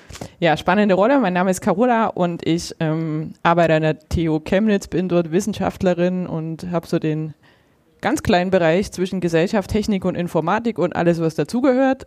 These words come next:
Ähm, und, äh, ja, gerne Methoden des Hackings. Also wie kann man zum Beispiel mit Methoden des Hackings auch Informatik, wie kann man mint lernen, aber wie kann man auch Gesellschaft vermitteln? Wie kann man so total greifbare Themen wie künstliche Intelligenz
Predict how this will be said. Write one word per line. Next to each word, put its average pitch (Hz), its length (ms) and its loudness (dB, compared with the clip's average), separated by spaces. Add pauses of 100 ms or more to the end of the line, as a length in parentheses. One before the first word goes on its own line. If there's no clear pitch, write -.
Ähm, 185 420 2 (840)
und, 160 520 0
äh, 151 340 2
ja, 147 340 2
gerne 160 260 0
Methoden 170 460 0
des - 180 0
Hackings. 208 420 0
Also 170 280 0
wie 175 80 -6
kann 175 180 -2
man 165 160 -2
zum 165 160 -8
Beispiel 175 240 -2
mit 160 220 -4
Methoden 185 420 0
des 160 180 -2
Hackings 190 380 -2
auch 160 140 0
Informatik, 175 640 0
wie 165 120 0
kann 175 200 0
man 165 160 0
mint 220 240 2
lernen, 190 220 2
aber 156 180 4
wie 151 60 -4
kann 180 160 -2
man 175 100 -4
auch - 140 -6
Gesellschaft 226 640 0 (420)
vermitteln? 208 680 2
Wie 185 100 -2
kann 175 220 -2
man 165 160 0
so 156 180 0
total 165 480 2
greifbare 160 540 0
Themen 165 280 -2
wie 160 120 -2
künstliche 180 460 -2
Intelligenz 160 640 0